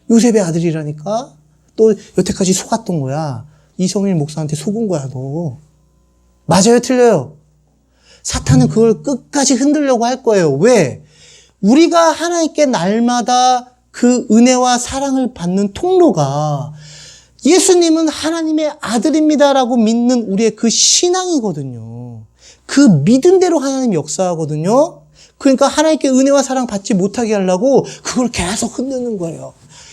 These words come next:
"야, 말이 되냐? 그게 예수님이 어떻게 동정녀 탄생 말도 안 된다. 그게 말이 돼? 성령으로 잉태했다는 게 말이 되냐고." 계속 흔드는 거예요. 그러나 여러분 잊지 마세요. 반드시 기억하세요.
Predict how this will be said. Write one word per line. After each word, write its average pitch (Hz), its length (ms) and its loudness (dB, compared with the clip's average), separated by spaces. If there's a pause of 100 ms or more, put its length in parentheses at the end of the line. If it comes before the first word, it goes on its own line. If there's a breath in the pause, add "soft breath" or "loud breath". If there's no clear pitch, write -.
(100)
"야, 277 120 2
말이 262 280 2
되냐? 269 280 0
그게 247 320 -4
예수님이 240 440 -8
어떻게 202 340 -4
동정녀 202 480 0
탄생 185 360 -8
말도 160 300 -4
안 196 140 -4
된다. 165 1000 2 (280)
그게 - 100 -2
말이 196 240 0
돼? 202 460 -2 (480)
성령으로 240 460 2
잉태했다는 202 480 0
게 247 100 -6
말이 180 240 -4
되냐고." 165 800 -2 (500 soft breath)
계속 247 460 0
흔드는 247 380 -4
거예요. 110 340 -14 (440)
그러나 131 180 -6
여러분 160 420 0 (180)
잊지 233 380 0
마세요. 147 360 -4 (380 soft breath)
반드시 269 600 4
기억하세요. 139 640 -12